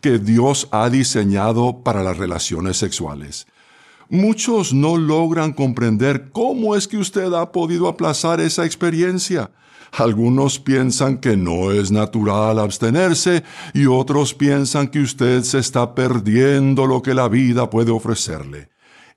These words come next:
Esas personas no pueden comprender por qué usted considera las relaciones sexuales un tesoro valioso en vez de un emocionante pasatiempo barato.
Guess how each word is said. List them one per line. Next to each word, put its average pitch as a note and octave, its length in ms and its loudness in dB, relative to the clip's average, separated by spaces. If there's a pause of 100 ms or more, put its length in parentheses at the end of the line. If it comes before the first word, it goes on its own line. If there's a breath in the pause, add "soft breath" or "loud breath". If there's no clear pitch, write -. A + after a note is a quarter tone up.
Esas G#3+ 420 -2
personas D#2+ 760 -6 (200 loud breath)
no C#3 300 2
pueden G3+ 360 0
comprender D#3+ 880 0
por D3+ 300 -2
qué D#3 260 0
usted C#3+ 520 -2
considera C#3 720 0
las A2+ 120 0
relaciones A2+ 580 -2
sexuales E3+ 720 0 (320 loud breath)
un G3 320 2
tesoro E3+ 560 0
valioso C3+ 800 0 (260 loud breath)
en D3+ 240 0
vez D3 260 0
de D#3+ 100 2
un D3 280 2
emocionante A#2 1040 2
pasatiempo F#2 1040 -2
barato. D#2+ 720 -6